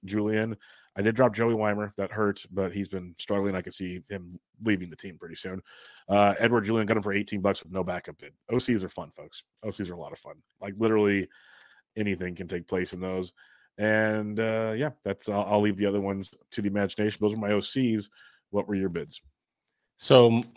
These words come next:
Speaker 2: the one place, just to remind everybody who's listening, I do fifteen teamers, and my one play, the one place I'm doing fab this year is, is a, a minus our little O-, O C Q that we do team, we team up for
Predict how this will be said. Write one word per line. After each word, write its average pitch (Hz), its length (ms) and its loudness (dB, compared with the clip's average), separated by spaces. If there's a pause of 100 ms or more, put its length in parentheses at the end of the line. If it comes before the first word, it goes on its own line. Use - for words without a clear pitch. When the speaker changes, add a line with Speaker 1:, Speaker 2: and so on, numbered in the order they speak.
Speaker 2:
the 127 200 0
one 127 160 10
place, 123 400 4
just - 180 -2
to 117 60 2
remind 113 180 8
everybody 110 380 4
who's 113 180 0
listening, 104 500 -2
I 101 80 4
do 101 100 0
fifteen 110 300 0
teamers, 101 400 -2
and 104 100 -2
my 92 100 2
one 98 180 0
play, 107 180 0
the 110 80 0
one 107 240 4
place 120 200 2
I'm 117 80 0
doing 127 160 4
fab 156 220 6
this 123 160 4
year 113 180 6
is, 104 120 0
is 107 240 -2
a, 95 160 4
a 95 100 4
minus 107 400 4
our 104 240 2
little 110 500 2
O-, 113 180 -2
O 117 80 -2
C 120 180 -6
Q 131 180 -2
that 110 140 4
we 107 100 0
do 107 180 0
team, 143 340 -4
we 120 100 -2
team 135 180 -2
up 131 100 -2
for 101 280 -4